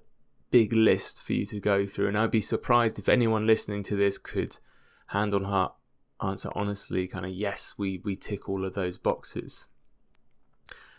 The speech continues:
The, the post ends off by saying, "Writing an algorithm to assess page or site quality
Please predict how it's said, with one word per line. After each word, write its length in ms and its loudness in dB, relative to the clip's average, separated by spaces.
The, 260 6
the 100 -4
post 300 8
ends 180 6
off 160 6
by 120 2
saying, 460 0
"Writing 480 6
an 140 -2
algorithm 640 2
to 140 -4
assess 440 2
page 440 0
or 100 -6
site 340 0
quality 640 -2